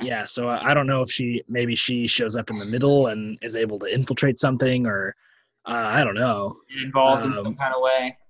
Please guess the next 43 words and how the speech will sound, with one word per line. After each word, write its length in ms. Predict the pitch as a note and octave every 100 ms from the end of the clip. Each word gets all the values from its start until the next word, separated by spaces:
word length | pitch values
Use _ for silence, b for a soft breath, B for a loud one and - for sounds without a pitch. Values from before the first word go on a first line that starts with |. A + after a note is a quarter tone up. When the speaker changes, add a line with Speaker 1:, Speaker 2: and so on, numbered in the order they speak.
| E3+ -
Speaker 1:
Yeah, 380 | B2+ C3 A#2 G#2+
I 100 | A#2+
mean, 160 | A#2+
maybe 240 | A#2+ C3 A#2+
she 220 | - C3+
finds 680 | - B2+ A#2 A#2 A2 G#2+ -
Connie. 640 | - C3 C3+ B2 G2 A2 - _
I 140 | A#2+ B2+
have 120 | B2+
no 140 | B2
idea. 560 | A2 G2+ C#3 - G#2 C3 - _ _ _ _ _ G4
Speaker 2:
Oh, 280 | C3 B2 -
there 80 | G2
Speaker 1:
Um, 40 |
Speaker 2:
you 140 | G#2+ A2+
go. 720 | A2 A2+ - - _ _ -
Speaker 1:
'cause 160 | B2
Connie's 340 | - C3 C3 A#2+
still, 220 | - A#2
like, 180 | G#2+ G#2 _ _ _
M 160 | A#2 A2+
I 120 | G#2
A, 440 | A2 A#2 G2 A2+ - _
right? 300 | A#2+ A2+ A#2+ - - _ _ _ -
Speaker 2:
Right. 240 | B2+ A#2+
She 140 | - D#3+
was 180 | D3
Speaker 1:
Uh, 40 | F3
Speaker 2:
in 120 | G3
the 80 | F#3
Super 400 | - G3 F#3+ F3
Horde 500 | E3+ E3 E3 D#3+ D#3+ - - _ _ _ _ _ _ - - - _
Speaker 1:
Yeah, 180 | - C3
Speaker 2:
from 160 | C3 B2+
Speaker 1:
and 120 | B2
then, 0 | B2 - _ _
and 140 | C#3+ C3+
then 200 | B2+ C3
Magna 340 | C3 C3+ C3
split, 400 | - C#3 B2+ - _ -
Magna 420 | A2+ C#3+ C#3+ C#3
lost 360 | C3 C3 C3 -
her 280 | A2+ A2